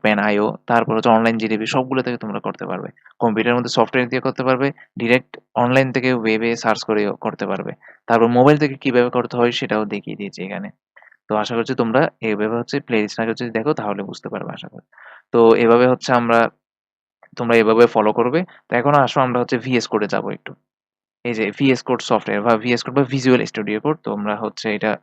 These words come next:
ডাউনলোড করে নেবে। কিভাবে ডাউনলোড করতে হয় সেটা ওই ভিডিওতে আমি দেখিয়েছিলাম, যে ভিডিওটা এখন প্লেলিস্টে দেখিয়েছি কম্পিউটার দিয়ে কিভাবে সহজে কোড করতে পারবে সেটা। তো just আমি এগুলো just কেটে দিচ্ছি। তো সবার ফার্স্টে হচ্ছে আমরা একটি ফাইল খুলবো, নতুন ফাইল খুলে, এ, নতুন ফোল্ডার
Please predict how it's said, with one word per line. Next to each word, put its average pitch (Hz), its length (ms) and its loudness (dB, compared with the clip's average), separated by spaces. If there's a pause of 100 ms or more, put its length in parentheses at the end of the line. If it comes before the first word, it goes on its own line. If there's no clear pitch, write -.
(100)
ডাউনলোড 101 280 -2
করে 117 160 -6
নেবে। 131 160 -6
কিভাবে 123 240 2
ডাউনলোড 117 220 4
করতে 123 140 2
হয় 139 100 -4
সেটা 117 140 0
ওই 101 140 0
ভিডিওতে 107 380 -4
আমি 104 180 -6
দেখিয়েছিলাম, 117 440 -6 (400)
যে 107 160 -8
ভিডিওটা 107 240 -2
এখন 107 160 -6
প্লেলিস্টে 101 420 -4
দেখিয়েছি 110 280 -6 (100)
কম্পিউটার 113 380 0
দিয়ে 123 140 -4
কিভাবে 107 260 0 (140)
সহজে 104 340 -6
কোড 101 200 -6
করতে 110 220 -6
পারবে 147 240 -2
সেটা। - 200 -6 (440)
তো 117 140 -2
just 143 260 4
আমি 123 180 0
এগুলো 123 220 -2
just 117 200 -6
কেটে 107 260 -2
দিচ্ছি। 95 240 -12 (680)
তো 110 80 -4 (220)
সবার 120 220 4
ফার্স্টে 127 220 -4
হচ্ছে 135 200 -2
আমরা 120 140 -2
একটি 123 200 -6
ফাইল 120 180 0 (100)
খুলবো, 123 180 -2 (100)
নতুন 117 220 -4
ফাইল 120 220 -2
খুলে, 131 160 2 (140)
এ, - 20 -6 (200)
নতুন 113 260 -4
ফোল্ডার 117 280 4